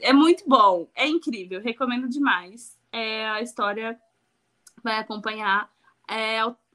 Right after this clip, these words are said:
autobiográfico, assim, a própria história da Marjane, que ela vivia no Irã,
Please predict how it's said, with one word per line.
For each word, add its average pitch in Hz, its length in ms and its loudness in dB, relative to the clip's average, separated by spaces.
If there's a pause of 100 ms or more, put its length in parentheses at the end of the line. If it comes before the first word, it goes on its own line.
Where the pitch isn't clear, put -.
autobiográfico, 226 880 -2
assim, 220 300 -12
a 220 120 -8
própria 208 320 -8
história 214 340 -6
da 214 120 -6
Marjane, 208 640 -4 (380)
que - 120 -6
ela 220 220 2
vivia 220 560 -4 (1200)
no 240 160 4
Irã, 226 440 2